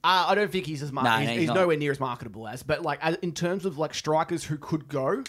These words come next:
Speaker 1: he's the best in the world right now. Everybody else has either got a striker or they've, or they've just got one. You know,
Speaker 2: So
Speaker 1: like Mar-
Speaker 2: you don't think the best striker in the world's world class?
Speaker 1: Or the best striker who's available?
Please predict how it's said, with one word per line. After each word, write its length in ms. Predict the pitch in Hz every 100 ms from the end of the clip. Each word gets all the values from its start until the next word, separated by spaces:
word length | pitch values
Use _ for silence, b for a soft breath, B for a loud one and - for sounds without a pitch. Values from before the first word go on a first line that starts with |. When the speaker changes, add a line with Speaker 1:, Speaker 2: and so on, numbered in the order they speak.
| -
Speaker 1:
he's 240 | 156 143
the 80 | 147
best 240 | 147 -
in 40 | 139
the 60 |
world 240 | 139 151 127
right 160 | 101
now. 140 | 95 101
Everybody 400 | 131 143 151 156
else 200 | 131 -
has 100 | 131
either 300 | 127 127 117 B B
got 180 | - 156
a 40 | 190
striker 580 | - 151 143 143 147 143
or 160 | 147
they've, 220 | 131 123 - 143
or 200 | 143 131
they've 260 | 135 127 131 -
just 300 | 131 156 139
got 180 | 139 127
one. 200 | 123 104
You 100 | 123
know, 40 | 120
Speaker 2:
So 80 |
Speaker 1:
like 220 | 151 143 143
Mar- 100 | 143
Speaker 2:
you 140 | 180
don't 200 | 208 202
think 140 | 175
the 80 | 156
best 300 | 143 165 170
striker 300 | - 165 165
in 120 | 151
the 80 | 151
world's 240 | 127 131 123
world 200 | 123 113
class? 300 | 120 101 - _ B B B -
Speaker 1:
Or 120 | 175
the 80 | 156
best 220 | 196 196
striker 260 | 202 180 156
who's 120 | 160
available? 600 | 151 131 143 170 185 311